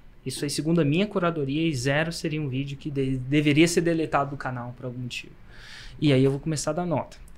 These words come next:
não só dando nota, mas eu vou dar feedback também. Isso é, por que que eu tô categorizando esse com cinco e não com quatro? E vou fazer isso por uns bons próximos vinte, trinta, quarenta,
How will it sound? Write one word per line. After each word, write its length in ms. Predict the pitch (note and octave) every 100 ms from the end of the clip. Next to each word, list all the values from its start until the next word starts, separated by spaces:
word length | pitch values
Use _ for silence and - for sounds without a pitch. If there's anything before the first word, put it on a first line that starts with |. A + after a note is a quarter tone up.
| -
não 220 | D3 A3+
só 200 | C4 G3
dando 220 | D3+ C#3+
nota, 480 | B2+ C3+ A3+ - A#2 - - -
mas 160 | C#3 C3+
eu 40 |
vou 80 | C#3
dar 340 | C#3 E3 - -
feedback 680 | - - E3+ E3+ D3+ C3+ -
também. 360 | - A2 G2+ -
Isso 160 | B2+ -
é, 60 | C3
por 180 | -
que 120 | B3+ D#4+
que 60 |
eu 60 | D4
tô 240 | F#3+ D3+ C3+ -
categorizando 800 | - D3+ - D#3 C#3+ C#3 C#3 C#3
esse 140 | C3+ -
com 100 | C3
cinco 340 | - F3 E3+
e 40 |
não 100 | E3
com 140 | E3 E3
quatro? 400 | - B2+ C3 - - - -
E 60 | E3
vou 140 | G#3
fazer 280 | A#3+ G3 F#3+
isso 220 | G3+ - -
por 100 | G3
uns 200 | F#3+ D#3+
bons 460 | C3+ D#3 F3+ E3+ -
próximos 560 | - D3+ - D3+ A#2+
vinte, 520 | A2+ B2+ D3+ D3 - -
trinta, 340 | C3 C#3 C#3 C3
quarenta, 580 | A#2+ B2 C3 C3 B2